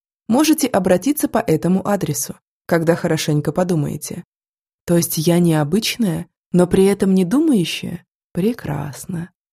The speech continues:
Можете не утруждать себя. О том, чтобы переступить свои принципы, я думать не буду", твёрдо заявила я, но вручить визитку обратно не получилось. Тогда я вспомнила о том, что надо вернуть мешочек с деньгами.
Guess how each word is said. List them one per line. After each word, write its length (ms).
Можете 320
не 100
утруждать 500
себя. 340
О 140
том, 200
чтобы 220
переступить 560
свои 240
принципы, 640
я 240
думать 380
не 80
буду", 360
твёрдо 400
заявила 420
я, 280
но 140
вручить 400
визитку 480
обратно 420
не 200
получилось. 720
Тогда 260
я 140
вспомнила 560
о 120
том, 240
что 180
надо 260
вернуть 400
мешочек 500
с 20
деньгами. 580